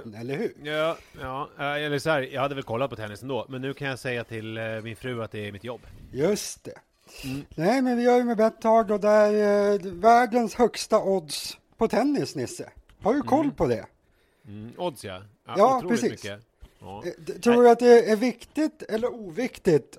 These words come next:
Speaker 1: att spela till höga odds om man spelar på saker?
Speaker 2: <laughs> Ja, men om man vill, så här, om man vill gå på ett ut, alltså,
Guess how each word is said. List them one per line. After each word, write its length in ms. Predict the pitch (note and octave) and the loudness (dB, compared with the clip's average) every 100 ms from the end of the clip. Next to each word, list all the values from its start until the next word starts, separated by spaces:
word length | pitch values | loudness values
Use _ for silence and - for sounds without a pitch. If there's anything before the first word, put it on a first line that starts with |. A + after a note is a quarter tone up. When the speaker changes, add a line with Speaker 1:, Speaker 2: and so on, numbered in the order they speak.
| - | -2
Speaker 1:
att 300 | D#3 D3 D3 | 2 2 2
spela 340 | - D3+ C3+ | 0 0 0
till 160 | C3+ C#3 | -2 2
höga 400 | D#3 C3+ A#2+ D3 | 4 4 2 0
odds 440 | F#3 B2 G#2 - | 0 -2 -6 -12
om 280 | A#2+ C3+ B2 | -6 -2 0
man 480 | A#2+ A2+ A2+ A2 A2+ | 2 2 0 -2 -6
spelar 360 | - C#3+ A#2+ | -2 0 0
på 140 | C#3+ B2+ | -2 -6
saker? 300 | G#2+ - - _ _ _ _ D#2 - | -8 -12 -20 _ _ _ _ -20 -18
Speaker 2:
<laughs> 120 | G#2 _ - - - - - - - - | -18 _ -20 -20 -20 -20 -20 -20 -20 -18
Ja, 60 | B2 | -10
men 140 | D#3 E3 - C3+ - | -8 -8 -14 -16 -8
om 80 | |
man 100 | F3+ | -6
vill, 100 | F#3+ | -4
så 60 | G3 | -4
här, 160 | E3 - | -4 -4
om 60 | |
man 80 | F3+ | -6
vill 120 | F3+ | -6
gå 140 | F3 F3+ | -6 -6
på 160 | F#3 | -4
ett 280 | F#3 F3+ - | -4 -6 -4
ut, 220 | B2 C#3+ - - - - - - | -4 -4 -12 -18 -16 -16 -18 -10
alltså, 240 | D#3+ C#3+ | -8 -6